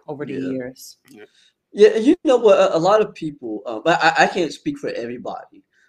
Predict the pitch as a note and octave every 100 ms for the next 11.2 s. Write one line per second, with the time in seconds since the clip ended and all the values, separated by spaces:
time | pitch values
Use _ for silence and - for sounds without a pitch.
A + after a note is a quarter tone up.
0 | _ _ C#3 C3 - C#3 C3+ C3 B2+ E3
1 | F3+ - D3+ B2+ B2 A#2+ A#2 - C3 A2
2 | A2 A2 G#2+ F#3+ F#3+ C#4+ - C3 C#3 C#3+
3 | D#3 A2+ A#2+ G#2+ G#2 F#2 G#2 G#2+ G2 -
4 | _ - - _ _ _ _ _ - B2
5 | A#2 A2+ A2 G#2 A2 C#3 G#2+ C#3 F#3 D3
6 | F#3 G3 D#3+ C#3+ - - - D#3+ D3 B2
7 | A#2 A2+ A#2+ A2 A2 B2 B2 B2 A2 -
8 | C3+ A#2 A#2 - A2+ A2+ G#2 G2 A2+ -
9 | - A2+ A2 A2+ G#2 G2 F#2 F#2+ G2 G#2+
10 | A#2 - F#2+ G2 G2 F#2+ A2+ A#2 A2 G2
11 | F#2+ _